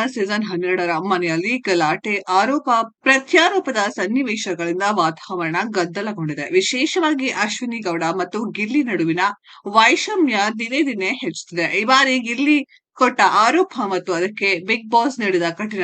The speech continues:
ಶಿಕ್ಷೆ ಎಲ್ಲರ ಗಮನ ಸೆಳೆದಿದೆ. ಈ ಟಾಸ್ಕ್‌ನಲ್ಲಿ ಎಲ್ಲ ಸ್ಪರ್ಧಿಗಳಿಗೆ ಬಿಗ್ ಬಾಸ್ ಒಂದೇ ಪ್ರಶ್ನೆ ಕೇಳಿದ್ದಾರೆ, "ಯಾರು ಪದೇ ಪದೇ ಮನೆಯ ಮೂಲ ನಿಯಮಗಳನ್ನ ಉಲ್ಲಂಘಿಸುತ್ತಾರೆ?" ಎಂದು ಕೇಳಿದ್ದು,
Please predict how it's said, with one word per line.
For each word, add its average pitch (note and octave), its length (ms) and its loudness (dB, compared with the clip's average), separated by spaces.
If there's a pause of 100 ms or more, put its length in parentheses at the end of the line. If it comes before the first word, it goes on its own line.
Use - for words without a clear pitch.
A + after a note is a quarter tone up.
(100)
ಶಿಕ್ಷೆ - 380 -4
ಎಲ್ಲರ A#3+ 540 -2 (100)
ಗಮನ E3+ 340 -2 (120)
ಸೆಳೆದಿದೆ. D#3+ 840 -8 (240)
ಈ D#4 120 6
ಟಾಸ್ಕ್‌ನಲ್ಲಿ E4+ 640 2
ಎಲ್ಲ G#3+ 440 0
ಸ್ಪರ್ಧಿಗಳಿಗೆ F3+ 680 -2
ಬಿಗ್ F#3+ 240 -2
ಬಾಸ್ G3+ 320 -2
ಒಂದೇ G3+ 440 0
ಪ್ರಶ್ನೆ G3 340 -8
ಕೇಳಿದ್ದಾರೆ, D#3+ 560 -4 (120)
"ಯಾರು A3 380 4
ಪದೇ G#3 340 0
ಪದೇ F4 280 0
ಮನೆಯ D4+ 320 2
ಮೂಲ A#3 240 -2
ನಿಯಮಗಳನ್ನ F#3 600 -2 (140)
ಉಲ್ಲಂಘಿಸುತ್ತಾರೆ?" D#3+ 800 -2
ಎಂದು G3+ 400 0
ಕೇಳಿದ್ದು, E3+ 520 -4